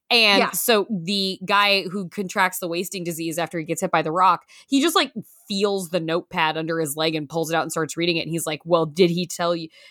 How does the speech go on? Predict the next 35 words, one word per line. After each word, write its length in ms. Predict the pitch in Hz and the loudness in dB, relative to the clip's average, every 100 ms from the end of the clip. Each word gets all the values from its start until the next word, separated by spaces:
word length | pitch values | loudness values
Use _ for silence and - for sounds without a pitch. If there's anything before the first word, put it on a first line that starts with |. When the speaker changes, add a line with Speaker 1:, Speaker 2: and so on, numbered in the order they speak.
| - | -8
Speaker 1:
did 240 | 185 214 185 | 0 0 2
this 240 | 202 190 | 2 2
man 360 | 208 190 185 180 | 2 2 2 0
tell 260 | 196 190 185 | 0 2 2
you 160 | 170 | 0
his 180 | 175 151 | -2 -4
plans 420 | 185 175 170 170 | -2 0 0 -2
to 80 | 170 | -6
kill 200 | 160 185 | 0 0
us 160 | 165 180 | 2 4
Speaker 2:
<laughs> 20 | |
Speaker 1:
all?" 320 | 160 165 220 | 4 6 4
And 100 | 240 | 2
it's 80 | 196 202 | 0 0
Speaker 2:
Right. 100 | 175 | 2
Speaker 1:
like, 60 | |
"Wow, 180 | 170 285 | 2 4
I 100 | 196 | 2
guess 220 | 170 190 | 2 0
you 80 | 226 | 0
just 140 | 196 170 | -4 -4
read 360 | 160 170 202 196 | 2 4 4 2
all 280 | 175 180 214 | 2 4 4
that 300 | 175 139 113 | 2 -2 -4
in 120 | 165 165 | -4 -4
that 180 | 156 | -4
tiny 320 | - 170 160 165 | -4 -2 0 4
notebook 400 | 180 175 156 175 | 4 4 0 2
right 220 | 160 156 | 2 0
now." 340 | 151 143 151 - - - - _ | -4 -4 -6 -10 -20 -20 -20 _
And 120 | 262 247 | 2 2
then 120 | 226 | 4
Luke 180 | 247 - | 2 2
Perry's 320 | 214 202 190 | 0 0 -2
like, 120 | 170 | -6